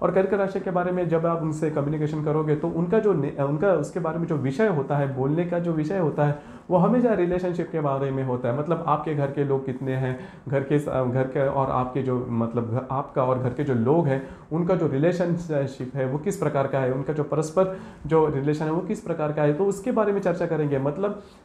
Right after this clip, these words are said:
करियर के बारे में या फिर किसी और के बारे में, इस, या फिर समाज के बारे में इस राशि के जो स्त्री पुरुष है तो वो चर्चा ज़्यादा नहीं करेंगे, करेंगे, लेकिन जो घर के लोग हैं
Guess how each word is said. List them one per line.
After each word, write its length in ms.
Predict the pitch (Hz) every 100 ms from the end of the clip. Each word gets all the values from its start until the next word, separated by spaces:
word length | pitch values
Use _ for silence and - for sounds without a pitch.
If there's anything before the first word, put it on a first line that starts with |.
| -
करियर 260 | 180 202 -
के 100 | 170
बारे 260 | 147 151
में 140 | 147 147
या 120 | 156
फिर 120 | 156
किसी 220 | 160 170
और 280 | 175 156 185
के 80 | 175
बारे 260 | 151 143 147
में, 240 | 147 131 - - -
इस, 160 | 156 156 135
या 100 | 160
फिर 260 | 175 185 156
समाज 340 | - 143 185
के 100 | -
बारे 200 | 170 165
में 60 | 160
इस 120 | 156
राशि 240 | 160 151 160
के 100 | 151
जो 100 | 151
स्त्री 200 | 151 151
पुरुष 260 | 147 139
है 60 | 147
तो 80 | 143
वो 80 | 143
चर्चा 320 | 139 135 139
ज़्यादा 260 | 120 120
नहीं 220 | 123 120 147
करेंगे, 600 | 156 151 151 139 135 131
करेंगे, 380 | 147 156 139 135 - - -
लेकिन 200 | 156 180
जो 100 | 170
घर 220 | 139 165
के 120 | 185
लोग 240 | 165 147 147
हैं 180 | 147